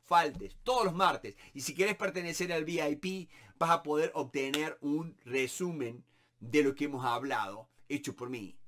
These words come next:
Va a haber, es fantástico, lo más importante. Entonces no te hace falta invertir, ¿no es cierto?, diez horas el día, sino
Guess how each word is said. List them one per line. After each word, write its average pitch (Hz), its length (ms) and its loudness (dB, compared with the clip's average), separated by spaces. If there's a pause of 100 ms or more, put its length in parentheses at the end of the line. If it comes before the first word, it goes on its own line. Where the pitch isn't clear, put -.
(140)
Va 123 100 4
a 123 40 4
haber, 139 300 2 (100)
es 131 420 -2 (140)
fantástico, 165 800 0
lo 147 100 2
más 143 180 -2
importante. 135 400 -4 (120)
Entonces 247 240 -4
no 277 80 4
te 262 80 2
hace 214 120 0
falta 233 320 6
invertir, 160 680 0 (280)
¿no 139 80 -10
es 165 60 -2
cierto?, 156 360 -2 (160)
diez 156 340 0
horas 160 460 2
el 131 120 -10
día, 143 280 -2
sino 147 420 2